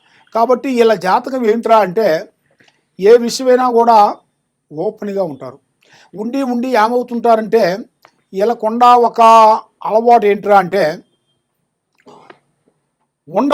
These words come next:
పర్సనల్ విషయాలని కొంచెం పబ్లిక్ చేస్తుంటారు. ఎవరైనా సరే ప్రేమగా మాట్లాడారు,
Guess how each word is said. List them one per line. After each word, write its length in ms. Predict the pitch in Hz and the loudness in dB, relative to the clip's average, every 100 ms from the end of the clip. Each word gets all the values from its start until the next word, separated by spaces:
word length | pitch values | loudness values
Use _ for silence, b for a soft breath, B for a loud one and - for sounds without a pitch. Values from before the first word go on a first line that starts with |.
| 277 | 0
పర్సనల్ 480 | 226 226 - 294 277 202 | 0 -4 -2 0 0 -2
విషయాలని 540 | - 254 247 233 247 185 277 - | 0 4 4 4 -4 -8 -10 -14
కొంచెం 220 | 233 220 208 | -14 -8 -6
పబ్లిక్ 300 | 202 254 208 | -6 -8 -8
చేస్తుంటారు. 480 | 165 - 143 110 _ _ _ _ _ _ b b b b 196 | -10 -12 -20 -20 _ _ _ _ _ _ b b b b -4
ఎవరైనా 320 | 202 247 254 262 | -2 0 -2 -2
సరే 200 | 254 240 254 - _ | -2 0 -2 -6 _
ప్రేమగా 400 | 202 214 240 240 233 202 | -2 -2 2 2 2 0
మాట్లాడారు, 500 | 208 233 226 226 | 2 2 4 4